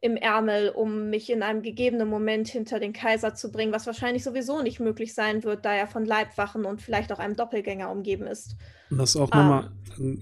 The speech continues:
Speaker 2: um das auch noch mal ein bisschen klarer zu machen, irgendwie, weil, ähm, ich nicht genau weiß, wie jetzt als, als SpielerInnen,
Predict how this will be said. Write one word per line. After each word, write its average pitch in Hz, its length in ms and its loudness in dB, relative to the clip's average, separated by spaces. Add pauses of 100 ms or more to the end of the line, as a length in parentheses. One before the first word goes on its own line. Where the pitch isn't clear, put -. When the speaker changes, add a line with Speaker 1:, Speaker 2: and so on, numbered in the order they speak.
Speaker 2:
um 127 120 0
das 127 200 0
auch 123 120 0
noch 131 140 2
mal 139 140 4
ein 123 60 4
bisschen 123 320 2
klarer 131 400 2
zu - 160 0
machen, 127 500 0
irgendwie, 117 400 2
weil, 117 360 2
ähm, 113 340 -2
ich 101 220 -10
nicht 117 240 -2
genau 117 260 4
weiß, 117 360 2
wie 113 280 0
jetzt 113 280 -2
als, - 320 -6
als 120 180 -6
SpielerInnen, 120 840 0